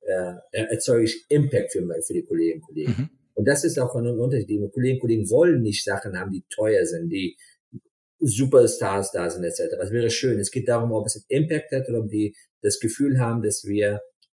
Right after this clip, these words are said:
Speaker 1: äh, empathisch deren Situation sehen. Ein Beispiel, das ist keine Werbung, weil es schon gelaufen ist. Vor der ersten, äh, ähm, Lockdown, als wir die Homeschooling, Quatsch, die, äh, ähm, Home-, äh, Sch-, äh, Schulen geschlossen werden sollten,
Speaker 2: Ja.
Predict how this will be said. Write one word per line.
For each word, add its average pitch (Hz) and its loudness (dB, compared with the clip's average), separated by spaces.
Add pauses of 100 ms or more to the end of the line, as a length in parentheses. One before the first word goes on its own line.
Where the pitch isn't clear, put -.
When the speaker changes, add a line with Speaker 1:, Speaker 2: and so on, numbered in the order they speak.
(240)
Speaker 1:
äh, - 2
empathisch 117 0
deren 104 -2
Situation 98 -4
sehen. 82 -2
Ein 127 0
Beispiel, 131 -2
das 98 -2
ist - -10
keine 90 -4
Werbung, 139 -2 (380)
weil 101 4
es 98 2
schon 107 0
gelaufen 127 2
ist. 131 -2 (240)
Vor - 8
der 170 4
ersten, 147 -2
äh, 113 -2 (100)
ähm, 110 -4
Lockdown, 113 2
als - 0
wir 110 -2
die 110 2
Homeschooling, 107 0
Quatsch, - 0
die, 98 -2
äh, 95 0
ähm, 95 -4
Home-, 127 0
äh, 98 0
Sch-, 101 -6
äh, 92 -6 (180)
Schulen 117 0
geschlossen 92 -2
werden 87 -2
sollten, 87 -4
Speaker 2:
Ja. 107 -2